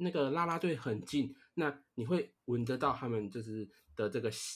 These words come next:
这个香味，他们叫，俗称叫法香区啊，就其实就是指离得很近的意思啦。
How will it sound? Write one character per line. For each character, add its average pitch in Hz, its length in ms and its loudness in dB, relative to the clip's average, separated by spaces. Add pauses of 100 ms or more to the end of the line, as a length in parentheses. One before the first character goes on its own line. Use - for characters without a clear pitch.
(120)
这 131 120 -6
个 117 80 0
香 117 340 -2
味， 120 140 2
他 117 80 -4
们 110 120 -2
叫， 113 300 -2
俗 127 220 -2
称 139 100 4
叫 147 140 8
法 101 280 -2
香 110 300 -2
区 107 220 -4
啊， 98 100 -4
就 165 140 -2
其 147 180 2
实 139 60 4
就 156 100 2
是 151 100 -2
指 104 300 -2
离 117 160 2
得 135 80 8
很 98 240 -2
近 143 180 2
的 113 120 6
意 131 120 2
思 127 240 -2
啦。 95 220 -4